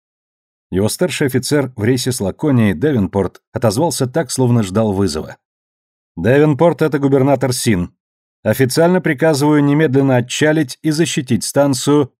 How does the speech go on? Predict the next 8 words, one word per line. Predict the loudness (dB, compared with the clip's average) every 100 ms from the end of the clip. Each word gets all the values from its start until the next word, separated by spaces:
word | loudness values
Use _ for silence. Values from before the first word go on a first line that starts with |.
| _
от | -4 0
боевого | 2 4 2 0
корабля | 0 0 2 4 2 2
Рассенант». | -2 -2 0 0 0 -4 -18 _ _ _ _ _ _ -2
«Есть, | 2 4 2
сэр», | 0 0 -2 -10
ответил | -6 -4 -2 -2
Девинпорт. | 0 -2 -4 -10 -16